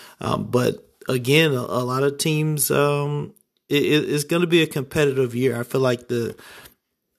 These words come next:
this season is, is gonna be more balanced in terms of, um, just, like, gameplay. Um, no, I,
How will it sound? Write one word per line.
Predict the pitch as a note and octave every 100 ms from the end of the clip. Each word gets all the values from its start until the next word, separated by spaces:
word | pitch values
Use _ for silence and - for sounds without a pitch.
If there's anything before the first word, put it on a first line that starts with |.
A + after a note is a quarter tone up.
| _
this | C3+ C3+ -
season | D#3 C3+ C3+
is, | B2+ B2
is | - B2+
gonna | A#2 C3 A#2+
be | A#2+ B2+ A#2+
more | A#2+ B2 A#2+
balanced | A#2 G2+ A2+ A#2 A2+ - - - - - - - _ _
in | - A#2+
terms | - B2 A#2+ A2+ -
of, | G#2+ A2 A2 -
um, | - - - - - - _ _ _ _ _ _ _ _ -
just, | C3 A#2+ - -
like, | B2 A2+ G2 _ _ -
gameplay. | C3 C3 A#2+ - - - - - _ _ _ _
Um, | A2 A2+ A#2
no, | B2 B2+ B2+ -
I, | F#2+ B2